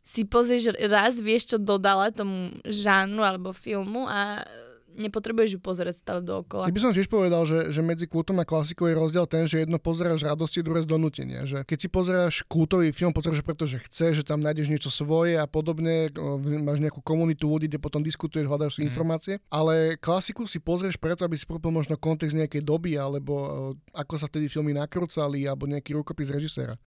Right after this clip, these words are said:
Speaker 3: Áno, ale veľmi často sa nám stále tieto dve definície prelínajú,
Speaker 1: Však
Speaker 3: lebo
Speaker 1: môžu.
Speaker 2: Mhm.
Speaker 3: lebo napríklad vianočná
Speaker 2: Ale môže byť
Speaker 3: klasika,
Speaker 2: kultová klasika.
Speaker 3: vianočná klasika je Sám doma a zároveň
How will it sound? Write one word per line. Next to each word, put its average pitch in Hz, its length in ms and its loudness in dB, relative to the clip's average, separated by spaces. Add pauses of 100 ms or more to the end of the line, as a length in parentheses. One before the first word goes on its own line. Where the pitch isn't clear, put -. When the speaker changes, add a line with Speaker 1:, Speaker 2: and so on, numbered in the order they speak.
(480)
Speaker 3:
Áno, 127 220 -2
ale 131 180 2
veľmi 180 240 2
často 165 280 -4
sa 160 120 -2
nám 147 140 -4
stále 139 380 2
tieto 127 320 -4
dve 120 440 0 (340)
definície 123 680 -2
prelínajú, 104 580 -4
Speaker 1:
Však 247 160 2
Speaker 3:
lebo 240 120 2
Speaker 1:
môžu. 226 300 2
Speaker 2:
Mhm. 180 280 -2
Speaker 3:
lebo 170 200 2
napríklad 190 480 -2
vianočná 170 540 2
Speaker 2:
Ale 156 60 6
môže 214 180 6
byť 262 140 4
Speaker 3:
klasika, 185 180 0
Speaker 2:
kultová 160 260 2
klasika. 127 200 -4
Speaker 3:
vianočná 196 420 -2
klasika 165 500 -4
je 127 100 0
Sám 143 280 -2
doma 131 320 -2
a - 120 -4
zároveň 180 500 2